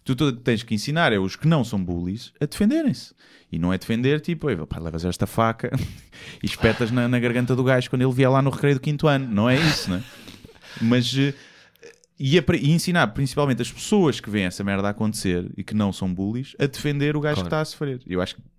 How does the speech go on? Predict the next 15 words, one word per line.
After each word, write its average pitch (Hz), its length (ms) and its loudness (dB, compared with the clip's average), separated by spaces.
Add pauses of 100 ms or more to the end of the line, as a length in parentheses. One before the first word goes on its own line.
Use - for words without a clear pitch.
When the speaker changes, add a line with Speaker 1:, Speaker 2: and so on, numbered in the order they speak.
(340)
Speaker 1:
acabar 98 220 0
com - 120 -4
o 107 40 2
bullying 123 500 0 (240)
passa 143 240 0
por 170 140 -2
aí. 156 300 -2
Não 117 120 0
é 139 60 0
dizer 143 160 2
ao 143 80 4
bullying, 156 240 0
"Não 185 160 2
faças 196 340 0
bullying." 170 480 0